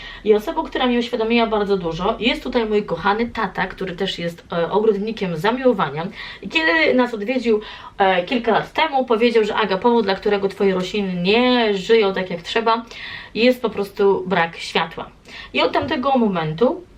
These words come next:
postawiłam moje rośliny bliżej okien i rzeczywiście to wpłynęło pozytywnie na ich rozwój i na to, jak się prezentują.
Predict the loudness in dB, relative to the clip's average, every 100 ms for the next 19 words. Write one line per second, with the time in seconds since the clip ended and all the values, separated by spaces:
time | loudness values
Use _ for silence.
0 | -2 0 0 2 4 4 0 -2 2 4
1 | 4 2 -2 0 0 -2 -2 0 0 0
2 | 0 2 2 2 0 0 -2 0 -2 2
3 | 2 2 0 -4 0 0 0 -2 -4 -4
4 | -2 0 0 0 0 -2 -2 -8 -10 -4
5 | -4 -4 -4 -6 -8 -12 -14 -16 -2 2
6 | 2 0 -2 -4 -4 -4 -2 0 0 2
7 | 0 -2